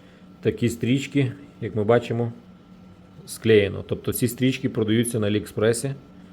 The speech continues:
під заміну протектора. Так, що в нас тут? Тут у нас такий цікавий редуктор.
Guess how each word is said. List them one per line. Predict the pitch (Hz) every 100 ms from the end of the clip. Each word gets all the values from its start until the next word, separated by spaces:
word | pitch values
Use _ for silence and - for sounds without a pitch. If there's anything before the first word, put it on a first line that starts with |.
| - - - -
під | 101
заміну | 101 107 117 117 117 -
протектора. | 110 117 104 - 85 85 - - - - - - - - - - -
Так, | - 98 - - -
що | - 131 135
в |
нас | 117 117 113
тут? | - 110 92 92 -
Тут | 143 139
у |
нас | 120 -
такий | 120 117 117 - -
цікавий | - 95 107 95 95
редуктор. | 98 127 143 165